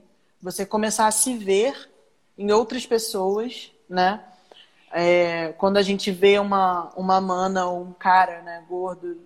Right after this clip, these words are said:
se-, é, sendo representado no, em qualquer lugar que não seja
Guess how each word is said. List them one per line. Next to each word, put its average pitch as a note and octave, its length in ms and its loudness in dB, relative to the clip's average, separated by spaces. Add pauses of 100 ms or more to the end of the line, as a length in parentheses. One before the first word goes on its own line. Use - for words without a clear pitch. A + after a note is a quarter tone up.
(120)
se-, - 320 -10
é, F3 280 -4
sendo F3+ 480 -6
representado F3+ 920 0 (440)
no, F#3 260 -2 (180)
em A3 60 -6
qualquer C#4 320 4
lugar A3+ 480 6
que - 80 -12
não G#3 140 -8
seja F#3 680 -4